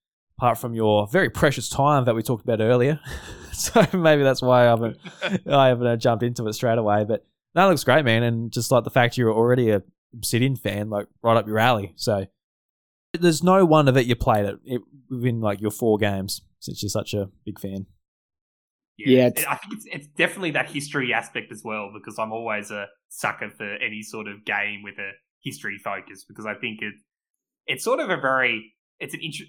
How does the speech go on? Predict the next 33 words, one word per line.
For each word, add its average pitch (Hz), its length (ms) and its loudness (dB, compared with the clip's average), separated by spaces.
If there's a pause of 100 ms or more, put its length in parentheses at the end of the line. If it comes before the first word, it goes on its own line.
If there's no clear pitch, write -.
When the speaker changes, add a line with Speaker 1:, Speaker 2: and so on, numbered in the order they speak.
Speaker 2:
I 139 80 0
think - 240 -10
we 123 100 -10
probably 123 320 -6
will 104 120 -12
do 104 160 -12
a 98 120 -16
podcast 104 460 -8
about 110 160 -8
it 104 60 -8
along 101 280 -12
the 104 60 -16
line, 110 320 -6
Zach, 98 320 -10
but 107 80 -16
it's 107 140 -20
an 120 80 -16
interesting 117 420 -16 (100)
aspect 101 400 -8
of 101 120 -20
how 101 240 -6 (400)
history 104 360 -10
and 101 140 -16
games 98 500 -6
intersect - 480 -14
in 98 200 -20 (240)
different 107 280 -12
ways, 95 320 -6
sometimes 101 540 -12
sort 101 140 -18
of 98 80 -18 (440)
just - 240 -12
as 101 240 -12